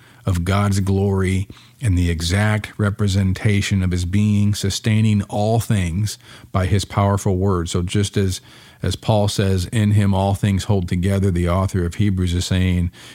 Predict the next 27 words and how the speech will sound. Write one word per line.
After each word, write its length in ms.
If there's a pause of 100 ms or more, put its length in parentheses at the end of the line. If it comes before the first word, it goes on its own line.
he's 220
sustaining 680
all 280
things 400
by 180
his 160
powerful 540
word. 460 (480)
"After 320
he 160
had 200
provided 520
purification 720
for 180
sins, 640 (400)
he 140
sat 420
down 480 (320)
at 140
the 100
right 320
hand 560 (300)
of 100
the 100
majesty 600
in 100
heaven." 460